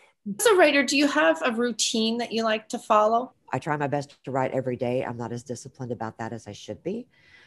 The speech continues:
Speaker 2: Um, I'd probably be a lot further along in, in, in the three books that I've got planned to come out this year if I were more disciplined than I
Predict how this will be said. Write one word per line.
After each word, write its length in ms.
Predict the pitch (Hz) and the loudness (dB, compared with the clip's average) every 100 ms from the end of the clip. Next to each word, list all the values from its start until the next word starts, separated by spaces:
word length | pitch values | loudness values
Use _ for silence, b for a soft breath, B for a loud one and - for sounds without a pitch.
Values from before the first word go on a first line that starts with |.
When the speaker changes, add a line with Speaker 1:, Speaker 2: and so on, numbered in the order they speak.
| b _ | b _
Speaker 2:
Um, 260 | 123 117 113 _ | -12 -12 -14 _
I'd 120 | 104 | -12
probably 160 | - 120 | -6 -4
be 80 | 123 | -2
a 60 | |
lot 240 | 117 117 - _ | -2 -2 -4 _
further 260 | 120 117 120 | -8 -4 -4
along 300 | 117 117 123 | -4 -4 -6
in, 220 | 110 107 | -8 -10
in, 380 | 113 110 104 - _ _ | -10 -10 -12 -16 _ _
in 160 | 110 104 | -10 -10
the 100 | 101 | -12
three 240 | - 113 | -8 -6
books 300 | 107 113 - | -4 -6 -6
that 100 | 117 | -6
I've 240 | 110 104 | -6 -8
got 260 | - 110 - | -4 -4 -4
planned 220 | 117 110 | -10 -8
to 60 | 117 | -8
come 180 | 117 110 | -10 -10
out 160 | 104 | -10
this 240 | 107 104 123 | -12 -10 -6
year 240 | 117 113 | -6 -6
if 140 | 113 110 | -8 -4
I 140 | 113 | -4
were 180 | 110 107 | -4 -8
more 180 | 107 117 | -6 -8
disciplined 560 | 107 110 - - 113 113 | -6 -10 -10 -12 -12 -8
than 100 | 110 | -8
I 140 | 104 | -8